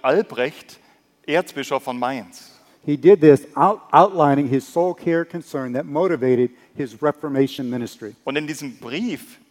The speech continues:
Speaker 1: zeigt er auf, wie seine Sorge um die Seele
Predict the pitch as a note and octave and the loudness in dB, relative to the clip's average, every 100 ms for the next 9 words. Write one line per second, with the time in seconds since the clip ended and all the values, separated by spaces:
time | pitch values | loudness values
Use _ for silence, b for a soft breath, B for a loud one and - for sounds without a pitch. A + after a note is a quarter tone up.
0 | _ _ _ - C#3+ D#3+ A#3+ - B2 - | _ _ _ -10 -2 -2 -2 -4 -4 0
1 | C3 G#3+ D3 - B2+ C3 C#3 C3 B2+ B | 0 0 -2 -8 -14 -8 -6 -8 -10 B
2 | C3 - C3 C3+ C#3 C3 B2 - C3+ D3 | -20 -4 -2 0 -2 -2 -4 -6 -4 -2
3 | G#3 D#3 C3+ C3+ B2+ A#2 - C#3+ A#3+ A3 | -4 -4 -6 -8 -10 -12 -12 -10 -8 -6
4 | B2+ G#2 | -6 -8